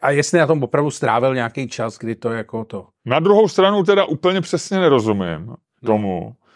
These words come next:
Speaker 2: proč on dával nějakých š-, šest set, tři sta, devět set tisíc do ně-, do záložny, jo, jako, že,
Speaker 1: No,
Speaker 2: a teď,
Speaker 1: on
Speaker 2: že, a pak takový to, že,
Speaker 1: tvrdil,
Speaker 2: že,
Speaker 1: že
Speaker 2: že chtěl
Speaker 1: diverzifikovat,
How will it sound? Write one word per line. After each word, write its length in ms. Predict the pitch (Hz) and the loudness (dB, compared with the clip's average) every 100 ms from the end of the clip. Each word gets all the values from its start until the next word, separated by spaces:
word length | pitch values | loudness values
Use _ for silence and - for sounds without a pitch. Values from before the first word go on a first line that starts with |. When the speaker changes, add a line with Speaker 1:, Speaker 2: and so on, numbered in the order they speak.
| _ _ _ | _ _ _
Speaker 2:
proč 360 | 107 120 147 139 | 2 4 4 2
on 260 | 113 143 | 0 2
dával 400 | 131 117 120 131 | 4 4 6 4
nějakých 440 | 123 117 113 139 131 | 4 0 2 0 0
š-, 240 | - 104 | -2 -6
šest 320 | - - 92 | -2 -2 -2
set, 260 | - 127 - 92 87 - - | 2 2 2 -8 -8 -6 -8
tři 180 | - 101 | -2 -4
sta, 240 | - 123 | 0 2
devět 240 | 107 104 113 | 6 6 4
set 160 | 120 113 | 2 0
tisíc 340 | 107 123 117 | -4 -2 0
do 120 | 117 | 2
ně-, 260 | 107 107 120 98 | 2 2 0 2
do 120 | 101 | 2
záložny, 560 | 110 139 196 139 92 | 4 2 2 -2 -4
jo, 180 | 85 78 | -4 0
jako, 320 | 98 92 98 | 0 4 4
že, 160 | 95 101 - 135 | 6 4 0 0
Speaker 1:
No, 80 | 165 | 2
Speaker 2:
a 100 | 160 | 6
teď, 180 | 156 123 | 4 2
Speaker 1:
on 80 | - - | -4 -4
Speaker 2:
že, 300 | 113 135 139 135 | 2 4 4 2
a 60 | 113 | 4
pak 160 | 135 | 0
takový 220 | 107 127 127 | 2 2 4
to, 120 | 127 | 4
že, 180 | 135 120 - | 4 2 -2
Speaker 1:
tvrdil, 300 | 170 196 240 | 0 4 4
Speaker 2:
že, 40 | |
Speaker 1:
že 120 | 123 151 | 4 2
Speaker 2:
že 40 | |
chtěl 200 | 175 147 | 2 4
Speaker 1:
diverzifikovat, 280 | 123 135 | 6 6